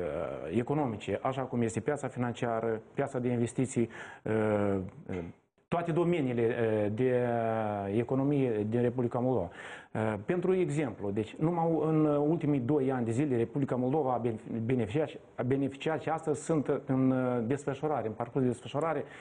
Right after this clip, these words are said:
în sectorul agrar, peste o sută zece, uh, proiecte, uh, cu o, cu o sumă care valorează peste cinci sute șaizeci și trei de milioane de euro. Deci, în, în,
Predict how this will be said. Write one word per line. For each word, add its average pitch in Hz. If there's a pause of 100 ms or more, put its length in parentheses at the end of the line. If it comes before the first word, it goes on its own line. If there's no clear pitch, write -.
(200)
în 127
sectorul 143
agrar, 160
peste 165
o 175
sută 202
zece, 147 (280)
uh, 131 (520)
proiecte, 156 (480)
uh, 131
cu -
o, 151
cu 139
o 135
sumă 170
care 143
valorează 139
peste 139
cinci 156
sute -
șaizeci 143
și 123
trei 143
de 131
milioane 131
de 117
euro. 104 (280)
Deci, - (140)
în, 143
în, 143